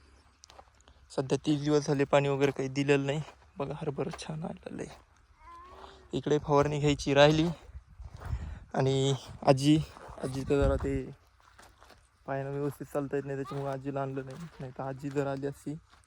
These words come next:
तर, अ, पिल्लूला सांभाळलं असतं. नाही, आणि त्यांनी पटकन तूट लावून घेतली असती. तर, अ, बघू आता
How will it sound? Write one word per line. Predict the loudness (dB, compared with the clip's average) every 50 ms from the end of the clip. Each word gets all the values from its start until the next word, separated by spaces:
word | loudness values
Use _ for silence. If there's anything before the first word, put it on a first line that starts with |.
| _ _ -20 -20 _ _ -20 _ -20 _ -8
तर, | -4 -4 -2 -4 -4 -4 -6
अ, | -6 -8 -10 -18 -8 -6
पिल्लूला | -2 -2 0 0 0 0
सांभाळलं | -2 -2 -4 -4 -4 -4 -4 -6
असतं. | -8 -8 -10 -10 -10 -10 -14 _ _
नाही, | -10 -8 -6 -6 -6 -8
आणि | -10 -8
त्यांनी | -8 -8 -10 -10
पटकन | -10 -12 -14 -12 -10 -10
तूट | -12 -12 -14 -12 -10
लावून | -8 -8 -8
घेतली | -10 -10 -10 -10 -12
असती. | -12 -12 -14 -18 -18 -18 _ -20 -20 -20 _ -20 -20 _ _ _ _ _ _ _ _ _ -20 -20 _ _ _ -8
तर, | -8 -6 -6 -6 -6
अ, | -8 -10 -14 -12 _
बघू | -8 -6 -6
आता | -8 -8